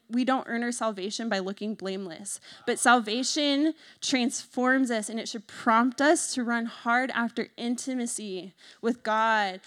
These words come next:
And I, as a result, our lives will bear that fruit, and we will become blameless. And that's the heart of it, is our salvation should prompt us. It should pr-, project us,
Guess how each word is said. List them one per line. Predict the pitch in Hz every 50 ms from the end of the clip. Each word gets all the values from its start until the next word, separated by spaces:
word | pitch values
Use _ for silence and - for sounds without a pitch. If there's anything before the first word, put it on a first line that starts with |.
| - - 240
And | - 247 240
I, | 247 240
as | - - 247 262 254
a | 311 294
result, | 294 269 240 220 233 262 294 - -
our | 254 240
lives | 226 214 196 214 240 240 254
will | 254
bear | 214 - 214 233 214
that | 202 208 - - -
fruit, | - - - 247 247 - - - - - - -
and | - 240 240 233
we | 233 269 269
will | 247 208 233 240 240 233
become | 208 233 - - 226 220 214 202 196
blameless. | - 220 214 220 208 175 170 196 208 -
And | - 220 233
that's | 214 240 240 -
the | 240 220
heart | 214 226 214 220 220
of | 208 185
it, | 190 170 - - - - - - -
is | 240 233 220 214 202 - - - - _ -
our | 226 247
salvation | - - 247 233 226 208 233 269 294 277 - 294 262 226 208 185 190 - - -
should | - - 254 247 - -
prompt | - - - 254 247 254 277 294 294 -
us. | 254 220 208 208 -
It | - 226
should | - - 254 202 - -
pr-, | - - - _ _ _ _ _ _ _ _ _ _
project | - - 254 214 - - - 240 233 294 - - - -
us, | 247 214 175 185 - - - -